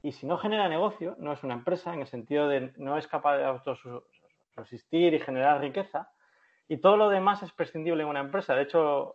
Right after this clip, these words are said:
eh, la frase que nos decían siempre, y, y puede que no sea la más correcta, pero es, una empresa puede prescindir de todo, de todo, de todo, de todo, menos de la parte comercial. Puede subcontratar la, el desarrollo, puede subcontratar,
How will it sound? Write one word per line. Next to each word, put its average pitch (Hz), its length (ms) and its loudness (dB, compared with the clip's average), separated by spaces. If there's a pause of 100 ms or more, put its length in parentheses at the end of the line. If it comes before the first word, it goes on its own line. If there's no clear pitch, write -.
eh, 135 520 -8
la 127 160 0
frase 151 340 -2
que 156 100 0
nos 151 180 0
decían 143 440 -2
siempre, 147 500 -4 (100)
y, 120 360 -18
y - 20 -20
puede 123 300 2
que 127 80 -2
no 123 120 -8
sea 123 220 -2
la 120 120 -4
más 117 480 -6
correcta, 135 520 -2
pero 120 180 -2
es, 127 140 -4 (280)
una 196 180 2
empresa 190 320 -2
puede 180 220 4
prescindir 156 580 -4
de 131 140 0
todo, 214 440 0 (140)
de 127 160 -4
todo, 202 340 2
de 180 100 0
todo, 170 240 4
de 147 100 -2
todo, 185 340 0 (160)
menos 135 240 -6
de 131 60 -4
la 127 140 0
parte 147 220 -2
comercial. 123 400 -10 (600)
Puede 185 260 6
subcontratar 165 600 0
la, 139 340 2 (100)
el 127 80 -8
desarrollo, 147 560 0
puede 143 220 2
subcontratar, 131 1000 2